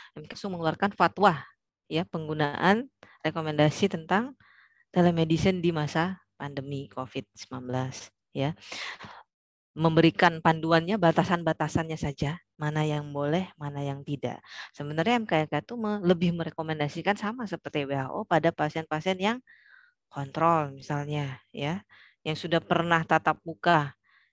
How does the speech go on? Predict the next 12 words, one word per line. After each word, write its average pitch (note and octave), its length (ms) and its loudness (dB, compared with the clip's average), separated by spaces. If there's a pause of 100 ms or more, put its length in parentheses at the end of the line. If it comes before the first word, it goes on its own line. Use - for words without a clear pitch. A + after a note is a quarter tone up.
di D#3+ 80 -2
rumah D#3 240 -2
sakit D3+ 360 -4
dengan D3+ 280 -4 (480)
pasiennya. C#3+ 680 -6 (360)
Terus F3 240 0
yang F3+ 160 6
direkomendasikan D#3 640 0
itu D3+ 240 -8
adalah D3+ 400 4
sebenarnya D3 720 -4 (240)
telemedicine D3+ 800 0